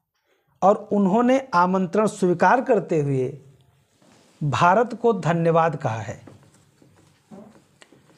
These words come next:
भारत को धन्यवाद कहा है। और ये मिस्र के पहले नेता होंगे जो हमारे गणतंत्र दिवस के परेड में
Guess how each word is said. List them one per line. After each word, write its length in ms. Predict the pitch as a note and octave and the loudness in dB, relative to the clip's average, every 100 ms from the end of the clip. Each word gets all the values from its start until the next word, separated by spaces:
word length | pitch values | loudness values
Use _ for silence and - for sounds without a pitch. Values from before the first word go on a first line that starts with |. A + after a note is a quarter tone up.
| _ _ _ | _ _ _
भारत 440 | - C3+ F3 A3 A3 | -6 2 2 2 0
को 120 | A#3+ | -2
धन्यवाद 560 | F3 F3 F#3 F#3+ G#3 G3+ | 0 0 2 2 0 0
कहा 240 | G#3 G#3 | 0 0
है। 180 | G#3 C4+ - _ _ _ _ _ _ _ _ _ _ _ _ _ - - - | 0 -6 -14 _ _ _ _ _ _ _ _ _ _ _ _ _ -20 -8 2
और 160 | G3 | 2
ये 220 | G#3 G#3+ C4 | 2 2 2
मिस्र 420 | A#3 B3+ A#3+ B3 | 2 0 0 -4
के 160 | G#3 A#3+ | 2 2
पहले 640 | A#3+ - G#3 F#3 G#3+ C4+ | 2 -2 0 2 2 4
नेता 320 | C4+ G#3+ - F3+ | 4 2 2 0
होंगे 480 | D3+ D3 C3+ C#3+ F3+ - - _ _ _ - - - _ _ _ _ - _ _ - - | 2 -2 -2 -2 -4 -12 -20 _ _ _ -20 -20 -20 _ _ _ _ -20 _ _ -16 -2
जो 180 | E3+ | 2
हमारे 420 | G#3 G3 G3 G#3+ A#3 | 4 4 4 4 2
गणतंत्र 640 | F3+ F#3+ F#3+ A3 A#3 A3 | 2 0 0 -2 -2 -2
दिवस 380 | F3 F#3 G#3 G#3 | 0 2 2 0
के 180 | G#3 F#3+ | 0 -2
परेड 440 | - F3 F#3+ A3 | 2 2 2 2
में 420 | G#3 D3+ C#3+ C#3+ | 0 0 -4 -8